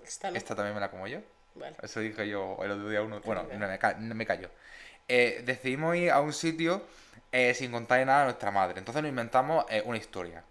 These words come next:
Speaker 1: Como el día que te inventaste la excusa de que habías quedado, que yo había quedado con Merche para comer, me mandaste un audio diciéndome, "Cari, bebe, ya estoy saliendo, ve avisando a la Merche que nos
Speaker 2: Sí.
Speaker 1: vemos allí". Y cuando yo escuché ese audio
Speaker 2: Sí.
Speaker 1: casi me da un infarto.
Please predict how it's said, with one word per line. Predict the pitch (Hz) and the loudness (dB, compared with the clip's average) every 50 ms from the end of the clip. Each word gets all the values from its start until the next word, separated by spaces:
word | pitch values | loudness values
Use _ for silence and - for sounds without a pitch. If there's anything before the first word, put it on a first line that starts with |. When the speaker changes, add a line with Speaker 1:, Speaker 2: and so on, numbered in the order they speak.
| - _ _ - | -20 _ _ -2
Speaker 1:
Como | - 233 226 226 | 0 2 2 2
el | 220 | 4
día | 226 247 269 | 4 4 4
que | 285 | 4
te | 269 | 2
inventaste | 285 277 262 277 277 277 277 | 2 4 4 4 4 4 4
la | 262 254 | 4 4
excusa | 262 - 269 - - 254 | 2 0 -4 0 2 2
de | 247 | 4
que | 240 | 6
habías | 240 240 254 254 | 6 6 4 4
quedado, | - 262 240 254 254 254 247 254 - - - - - _ | 2 4 6 8 8 8 6 4 -2 -10 -18 -20 -20 _
que | - 240 247 | -4 2 6
yo | 247 | 8
había | 240 262 254 | 10 10 10
quedado | 254 254 262 254 | 8 8 6 6
con | 247 247 | 6 4
Merche | 254 254 254 269 233 | 4 4 4 4 4
para | 247 220 | 4 4
comer, | 214 240 247 247 | 6 4 4 4
me | 240 233 | 4 4
mandaste | 226 226 240 262 262 254 | 4 6 6 6 6 6
un | 254 247 | 2 6
audio | 254 262 262 240 247 | 6 6 6 6 2
diciéndome, | 240 240 240 240 233 226 233 220 | 0 0 0 -2 2 2 4 6
"Cari, | 233 247 233 247 | 8 6 8 8
bebe, | 247 277 285 269 262 262 | 8 6 8 8 6 6
ya | 269 277 | 6 2
estoy | 277 - 294 | 2 2 0
saliendo, | - 294 269 247 247 233 | 2 4 4 6 6 6
ve | 233 247 | 6 6
avisando | 262 285 - 285 285 277 | 4 4 0 2 4 8
a | |
la | 277 269 | 8 8
Merche | 269 285 302 - - - 359 403 392 - - - - - - - | 8 8 2 2 0 0 0 0 0 -4 -12 -16 -14 -10 6 10
que | 277 262 | 12 12
nos | 262 - | 12 12
Speaker 2:
Sí. | - | 12
Speaker 1:
vemos | - - 254 269 | 12 12 12 12
allí". | 262 - 247 233 214 226 254 | 12 12 10 2 0 -2 4
Y | |
cuando | 226 254 254 254 | 6 6 6 6
yo | 254 277 | 4 2
escuché | 277 - - 330 - 349 | 0 0 -2 -2 -2 0
ese | 320 - - 294 | 0 6 8 10
audio | 285 277 277 269 | 10 10 10 10
Speaker 2:
Sí. | 262 | 8
Speaker 1:
casi | 269 277 285 | 8 8 8
me | 277 262 | 6 6
da | 262 | 6
un | 262 | 6
infarto. | 269 254 262 311 320 330 320 - 214 196 | 4 2 6 6 6 6 4 0 -4 -4